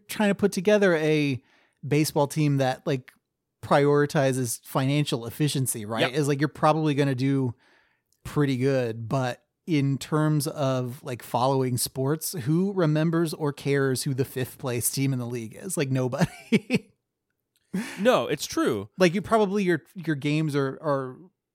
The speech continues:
Speaker 1: better attended if you have a win record good enough to be fifth place instead of, like, seventeenth place. But in terms of, like, the historical record, who cares? <laughs>
Speaker 2: Who
Speaker 1: You
Speaker 2: cares?
Speaker 1: know?
Speaker 2: For sure.
Speaker 1: Mm-hmm.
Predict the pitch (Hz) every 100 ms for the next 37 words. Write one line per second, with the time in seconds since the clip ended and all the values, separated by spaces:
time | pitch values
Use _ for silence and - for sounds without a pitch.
0 | _ 170 131 143 143 143 - 139 139 127
1 | 127 135 120 135 127 131 120 131 123 123
2 | 135 135 131 147 117 110 131 135 131 -
3 | 120 123 - 143 - 131 120 - 139 -
4 | 127 117 110 117 107 254 - 120 117 113
5 | 123 120 - 98 104 120 - 139 139 123
6 | - _ _ _ _ _ _ _ 165 165
7 | 185 160 147 135 120 - - 180 156 123
8 | 120 110 - 110 98 - _ _ _ _
9 | _ _ _ _ - 127 - 120 - -
10 | - - 190 254 180 370 339 160 - -
11 | - 165 208 185 240 - 339 135